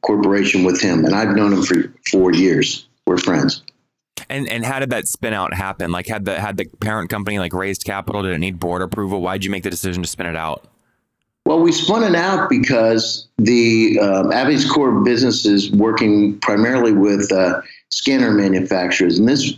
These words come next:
Speaker 1: we understood that this is way be-, way beyond that,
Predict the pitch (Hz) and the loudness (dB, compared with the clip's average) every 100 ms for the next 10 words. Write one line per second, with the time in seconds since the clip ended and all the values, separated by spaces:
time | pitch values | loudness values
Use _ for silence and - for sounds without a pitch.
0 | - 117 120 139 147 135 110 - 131 123 | 0 2 4 4 4 2 2 0 0 2
1 | 110 90 113 110 98 95 104 113 110 95 | 2 2 0 0 0 2 2 2 2 2
2 | 98 92 98 113 110 90 98 92 92 85 | 2 2 0 2 2 2 2 0 0 0
3 | 80 - | -2 -6